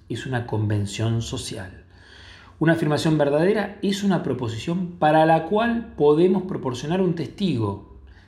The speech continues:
Llámese testigo a cualquier miembro de nuestra comunidad con el que compartimos las mismas distinciones.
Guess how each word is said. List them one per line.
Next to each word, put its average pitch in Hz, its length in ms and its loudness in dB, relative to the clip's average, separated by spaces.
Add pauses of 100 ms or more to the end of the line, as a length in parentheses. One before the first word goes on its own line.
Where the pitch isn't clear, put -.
(140)
Llámese 147 400 2
testigo 147 680 2 (340)
a 139 180 2
cualquier 160 520 2
miembro 190 380 2
de 127 80 0
nuestra 120 280 -4
comunidad 127 440 0
con 156 160 -4
el 127 60 -6
que 127 100 -6
compartimos 127 640 0
las 123 180 0
mismas 120 360 0
distinciones. 120 760 0